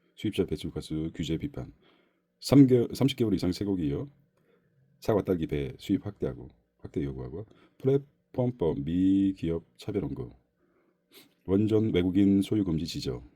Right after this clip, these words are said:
정부 수용 가능한 조치 선별, 협상 카드로 활용할 준비를 하고 있다. 음, 초유의 이중 관세, 차 업계에 덮치나?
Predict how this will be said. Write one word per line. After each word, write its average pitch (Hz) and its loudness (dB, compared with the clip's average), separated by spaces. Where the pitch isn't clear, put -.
정부 92 2
수용 110 2
가능한 82 0
조치 - -10
선별, 64 -8
협상 101 -2
카드로 85 -6
활용할 90 -6
준비를 67 -8
하고 62 -14
있다. - -20
음, 71 -16
초유의 156 6
이중 90 4
관세, 67 -4
차 - 0
업계에 85 0
덮치나? 85 -6